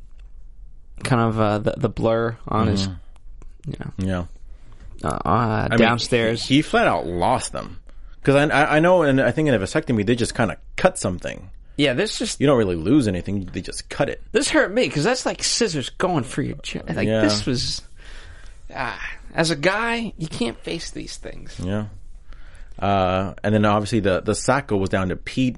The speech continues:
Speaker 2: and Taco, and Pete was the Sacco, which even though he was the winner in DraftKings, so he did win a million dollars, and I'm completely with him,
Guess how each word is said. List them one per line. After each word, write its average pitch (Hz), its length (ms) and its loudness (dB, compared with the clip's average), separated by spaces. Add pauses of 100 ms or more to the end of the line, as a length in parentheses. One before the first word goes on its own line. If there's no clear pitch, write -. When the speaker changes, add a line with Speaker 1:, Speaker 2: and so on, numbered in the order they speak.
Speaker 2:
and 95 300 -2
Taco, 78 600 -2 (600)
and 92 400 -2
Pete 131 320 0
was 98 260 2
the 104 80 2
Sacco, 101 500 2
which - 400 0 (560)
even 143 300 6
though 143 180 6
he 120 340 2
was 107 280 4
the 113 160 4
winner 120 380 4
in 104 120 0
DraftKings, 120 500 2
so 104 120 2
he 101 100 4
did 113 160 4
win 107 120 4
a 101 60 4
million 101 260 2
dollars, 110 380 4 (320)
and 139 100 4
I'm 180 120 4
completely 139 420 4
with 131 240 4
him, 98 280 -2